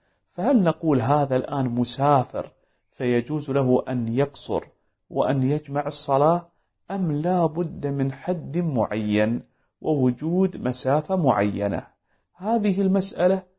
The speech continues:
وقع فيها خلاف بين أهل العلم. ذهب جمهور العلماء أن الصلاة تقصر إذا كانت مسافة السفر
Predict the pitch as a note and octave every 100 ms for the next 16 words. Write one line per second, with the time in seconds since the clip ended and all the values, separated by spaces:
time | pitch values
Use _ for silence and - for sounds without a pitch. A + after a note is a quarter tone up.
0 | _ _ - D#3+ F3+ C#3+ A#2+ B2 - D3+
1 | C3+ C3 - A#2 A#2 C#3 C#3+ D3+ D3 A#2+
2 | A#2 C3+ B2+ A#2 F#2+ E2 - - _ _
3 | _ _ E3 A3+ C4+ F#3+ D3+ C3 B2+ D3
4 | D#3 A#2 G#2 A2 G2+ G#2 A2 A#2+ _ _
5 | _ _ - G#3 G#3 F#3+ - E3+ E3+ F#3
6 | E3+ C3 - A#2 F#3+ G3 - - G#3 A#3
7 | - _ _ _ _ D3 C#3 C#3 C3 _
8 | F3 F#3+ E3 C3+ - B2+ B2+ - E3+ F#3+
9 | F3+ C#3+ C#3 C#3 - E3 E3 F#3+ G3